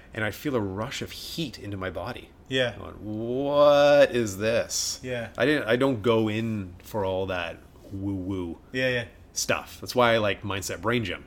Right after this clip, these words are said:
Speaker 1: You're
Speaker 2: Yeah.
Speaker 1: it's all very sort of grounded in science. That's why I like the Wim Hof method, which I hadn't discovered yet.
Speaker 2: Yeah.
Speaker 1: That's why I was drawn to it, because it's science.
Speaker 2: Yeah.
Speaker 1: Science behind this.
Speaker 2: Like to measure it, yeah.
Speaker 1: Yeah.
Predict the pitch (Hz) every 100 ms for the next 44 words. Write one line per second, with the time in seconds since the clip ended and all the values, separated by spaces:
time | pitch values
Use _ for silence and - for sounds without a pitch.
0 | - 90 135 131 98 101 98 98 101 95
1 | 87 - - - - - 107 90 90 87
2 | 92 95 92 123 98 - 107 101 95 82
3 | 85 98 - 117 - 92 - - - -
4 | 143 185 165 170 147 117 76 - - 139
5 | 135 104 127 113 98 87 107 110 107 95
6 | 82 80 - - - 139 95 90 - -
7 | - 131 135 117 - - 143 135 127 95
8 | 98 87 82 127 127 131 131 110 104 101
9 | 117 117 135